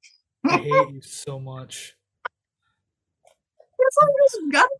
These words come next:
Speaker 1: was weird. It's wacky. I like
Speaker 2: Just
Speaker 1: it.
Speaker 2: because you have money and you can do something doesn't mean you should, and this, this is what this song is. I didn't mind this as a kid,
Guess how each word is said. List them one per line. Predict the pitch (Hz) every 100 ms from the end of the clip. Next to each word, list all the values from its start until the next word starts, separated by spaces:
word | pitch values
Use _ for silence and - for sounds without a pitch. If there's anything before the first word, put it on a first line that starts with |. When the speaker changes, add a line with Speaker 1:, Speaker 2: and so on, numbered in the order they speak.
| 539
Speaker 1:
was | 233
weird. | 254 - - 240
It's | 233 -
wacky. | 233 - - - 208 202 - - - _ _ _ _ _ _ _ -
I | 202
like | 214
Speaker 2:
Just | 233 -
Speaker 1:
it. |
Speaker 2:
because | 294 247 226 226 220 214
you | 208 196
have | 165 180 175 170 170 165 151 - _ _ -
money | 175 170 165 175 185 190 196 202 - _ _ _ _ _ _ _ _ - -
and | 185 170 170 165
you | 190 160 180
can | - 170 151
do | 151
something | 165 196 190 190 185
doesn't | 165 165 175
mean | 165 170
you | 156 143
should, | - 156 165
and | 170 147 143
this, | 151 156
this | - 147 143
is | 147
what | 143 147
this | 143
song | - 147 143
is. | 139 160 - 349 -
I | 175
didn't | 175 220 226
mind | 214 220
this | 220
as | 160
a |
kid, | 151 - 160 190 233